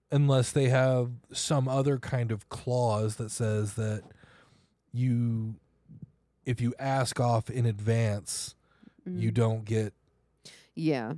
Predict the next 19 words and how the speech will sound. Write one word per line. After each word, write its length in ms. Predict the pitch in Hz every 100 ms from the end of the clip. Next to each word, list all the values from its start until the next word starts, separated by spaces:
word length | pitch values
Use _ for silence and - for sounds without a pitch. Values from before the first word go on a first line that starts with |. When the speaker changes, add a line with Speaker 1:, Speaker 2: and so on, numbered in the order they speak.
| -
Speaker 1:
occurrences. 960 | - - 110 101 - 92 87 - - -
Speaker 2:
Yeah, 320 | 180 170 160
I 40 |
think 240 | 165 180 190
if, 160 | 175
like, 180 | 175 -
you 100 | 185 -
ask 420 | - 165 170 -
off 220 | 170 170 -
or 100 | 175
something. 420 | - 190 180 180
Speaker 1:
To 120 | 185
which 400 | 196 196 185 -
you 320 | 147 143 240 240
telling 420 | - 202 190 180
your 160 | 165
boss 400 | 139 135 151 147
on 140 | 135 117
Saturday, 840 | - 143 208 113 101 98 104 139